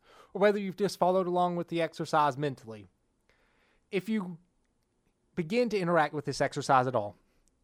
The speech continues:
I expect that you'll come to one very clear, distinct conclusion. Your true ideal life,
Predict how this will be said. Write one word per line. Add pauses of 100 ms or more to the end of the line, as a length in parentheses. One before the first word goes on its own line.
(460)
I
expect
that
you'll
come (460)
to
one
very
clear,
distinct
conclusion. (1300)
Your
true
ideal
life,